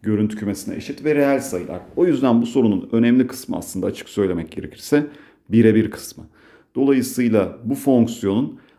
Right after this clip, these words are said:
baş katsayısı da pozitif olduğu için daima artan bir fonksiyon olacak. Bakın şimdi bu yüzden de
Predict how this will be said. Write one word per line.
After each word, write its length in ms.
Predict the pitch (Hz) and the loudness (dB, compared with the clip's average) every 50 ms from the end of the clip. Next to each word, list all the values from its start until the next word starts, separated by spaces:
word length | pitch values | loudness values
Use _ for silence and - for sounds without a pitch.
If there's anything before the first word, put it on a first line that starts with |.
| _ _ | _ _
baş 240 | - 131 139 - - | -2 -2 -2 -2 -2
katsayısı 600 | - 127 117 117 - - - 104 95 90 - - | 0 0 0 0 -2 -2 0 0 0 -2 -4 -8
da 120 | 104 - - | -8 -6 0
pozitif 420 | 139 143 123 - - - - - | 0 0 0 -2 -8 -14 -2 0
olduğu 260 | 107 101 95 90 92 | 2 2 2 0 -2
için 320 | 92 - - 170 175 147 117 | -8 -6 -6 -4 -4 2 2
daima 560 | 120 120 110 101 98 98 127 156 175 170 - | 4 4 4 4 4 2 0 0 -2 -4 -4
artan 460 | 101 104 104 104 - 123 131 131 123 | -4 -4 -4 -2 -2 -2 2 4 4
bir 120 | 117 113 113 | 4 4 2
fonksiyon 460 | - 101 92 90 - - - 95 90 | -4 -6 -6 -6 -8 -10 -8 -6 -6
olacak. 440 | 87 87 87 101 139 151 156 - 87 | -6 -6 -4 -6 -6 -6 -6 -6 -6
Bakın 260 | 117 107 - 107 98 | -6 -4 -2 -4 -4
şimdi 420 | 98 - - 85 82 78 76 78 | -4 -4 -6 -6 -6 -6 -6 -4
bu 100 | 90 101 | 0 2
yüzden 480 | 104 101 92 - - 92 87 85 82 80 | 2 2 0 -2 -6 -6 -6 -6 -4 -2
de 140 | 104 123 | -2 -2